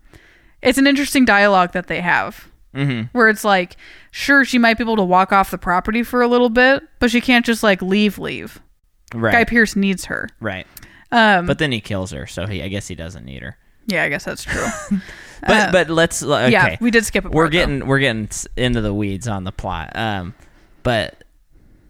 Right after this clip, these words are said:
Speaker 2: what I wanna talk about, the, the, the linchpin of this movie is the scene where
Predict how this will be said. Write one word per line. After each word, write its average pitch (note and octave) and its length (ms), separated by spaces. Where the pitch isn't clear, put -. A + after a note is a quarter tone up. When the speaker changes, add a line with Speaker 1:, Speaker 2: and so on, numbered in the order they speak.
Speaker 2:
what B2+ 240
I A#2 80
wanna C3+ 280
talk B2 280
about, F#2 360
the, A#2+ 180
the, A2+ 440
the A#2+ 180
linchpin C#3 520
of A2+ 80
this A2 200
movie B2 520
is A#2+ 340
the A#2+ 100
scene B2 400
where G2+ 380